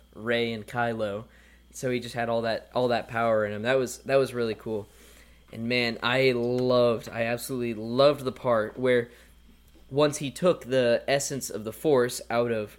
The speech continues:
Rey and Kylo, and he was, like, pulling it out of him, you see his skin slowly, like,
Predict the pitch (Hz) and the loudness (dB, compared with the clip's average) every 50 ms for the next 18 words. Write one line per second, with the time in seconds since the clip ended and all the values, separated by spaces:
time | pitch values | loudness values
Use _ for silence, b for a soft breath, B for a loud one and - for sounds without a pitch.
0 | - - 110 113 120 120 113 110 107 107 113 127 127 - 117 113 107 - - 127 | -20 -16 -8 -2 2 2 4 4 2 0 -4 -8 -12 -10 -10 -10 -10 -4 0 2
1 | 127 120 113 107 107 107 107 117 131 139 - _ _ _ - - _ - - _ | 2 2 2 0 0 -2 -2 -4 -6 -12 -18 _ _ _ -20 -20 _ -20 -20 _
2 | _ _ _ _ _ 113 117 117 123 123 120 113 113 104 104 - _ _ _ _ | _ _ _ _ _ -8 -6 -4 -4 -4 -4 -4 -6 -8 -8 -14 _ _ _ _
3 | _ _ - 139 139 135 127 120 113 110 113 127 139 147 139 156 156 165 b b | _ _ -2 0 2 2 2 0 0 0 0 0 -2 -2 -6 -8 -8 -10 b b
4 | b b b b b - 123 131 - - 135 127 131 120 107 - - - - - | b b b b b -8 -8 -6 -6 -4 -2 -2 -2 -2 -4 -4 -6 -6 -8 -6
5 | - 127 123 127 127 127 120 120 - - - 120 123 120 120 120 120 113 107 - | -4 -2 -2 0 -2 -4 -6 -6 -8 -8 -4 0 0 0 0 0 -4 -6 -6 -8
6 | - - 107 104 - | -4 -6 -6 -6 -6